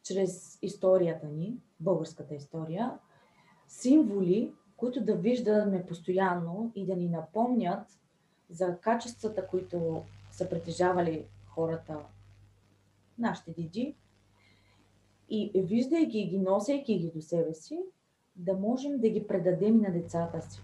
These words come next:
Защото личният пример си е личен пример. И това прави впечатление на децата. Казвам вече по-конкретно,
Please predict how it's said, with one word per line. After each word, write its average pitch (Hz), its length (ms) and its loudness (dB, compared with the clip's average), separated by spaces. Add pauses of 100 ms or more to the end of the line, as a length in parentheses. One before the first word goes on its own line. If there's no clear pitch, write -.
(360)
Защото 214 500 -4
личният 185 440 -6
пример 214 280 0
си - 180 -8
е 170 60 0
личен 165 360 -6
пример. 160 340 -8 (1400)
И 202 500 -2 (260)
това 185 480 2
прави 202 280 4
впечатление 165 840 -4 (160)
на 165 120 -4
децата. 147 500 -10 (1500)
Казвам 180 320 4
вече 175 260 -2
по-конкретно, 175 1000 0